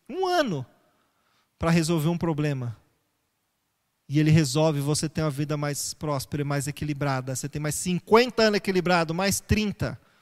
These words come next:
Ou você ficar trinta anos vivendo uma vida que você não queria viver. Trinta anos empurrando com, com a barriga.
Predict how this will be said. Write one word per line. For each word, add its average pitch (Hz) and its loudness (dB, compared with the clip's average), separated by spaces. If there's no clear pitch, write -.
Ou 180 8
você 175 2
ficar 170 -2
trinta 233 -2
anos 170 -2
vivendo 156 0
uma 160 0
vida 151 -2
que - -6
você 165 -4
não 156 -4
queria 143 -2
viver. 123 -6
Trinta 247 -2
anos 190 2
empurrando 160 -4
com, 156 -8
com 151 -6
a 151 -4
barriga. 143 -4